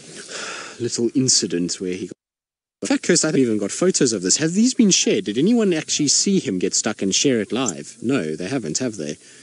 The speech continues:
So I think what I'm going to do is, while you look at the lioness walking down the road, I think I'm going to try and find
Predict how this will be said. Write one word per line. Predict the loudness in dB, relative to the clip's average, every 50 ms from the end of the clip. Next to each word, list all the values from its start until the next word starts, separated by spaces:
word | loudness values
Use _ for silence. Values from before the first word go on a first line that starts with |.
| -20 -20 -20 -10
So | -6 -4 -2 0 0 0 -2 -4
I | -4
think | -2 -2 -2 -2
what | -2 -4
I'm | -2 -2
going | -2 0 -2 -2
to | -2 -4
do | -4 -4
is, | -4 -4
while | -4 -4 -2
you | -2 -2 -2
look | -2 -4 -6
at | -10 -10
the | -8
lioness | -8 -6 -6 -6 -4 -4 -4 -6
walking | -6 -6 -6 -8
down | -6 -6 -6 -6 -6
the | -6 -6
road, | -6 -6 -4 -4 -6 -6 -8 -10 -12 -18 -20 -20 -20 -8 -4
I | 0 0
think | 2 2 0 0
I'm | 0 0
going | 0 0 -2
to | -2 -4
try | -2 0 0
and | 2 0 0
find | 0 -2 -4